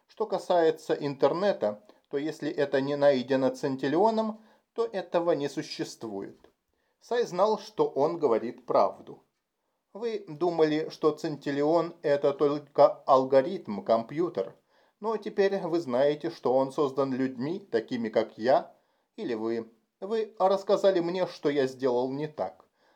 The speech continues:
Разве вы не хотите быть частью нашей команды,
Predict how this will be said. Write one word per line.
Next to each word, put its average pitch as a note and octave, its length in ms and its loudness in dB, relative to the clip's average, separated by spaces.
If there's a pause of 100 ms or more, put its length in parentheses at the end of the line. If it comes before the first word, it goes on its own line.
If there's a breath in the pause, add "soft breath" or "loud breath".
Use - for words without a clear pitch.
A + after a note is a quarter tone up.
Разве C#3+ 360 4
вы D3 160 2
не C#3+ 120 -4
хотите F3 420 0
быть C3 260 -6
частью C3+ 480 0
нашей - 320 0
команды, E3+ 600 0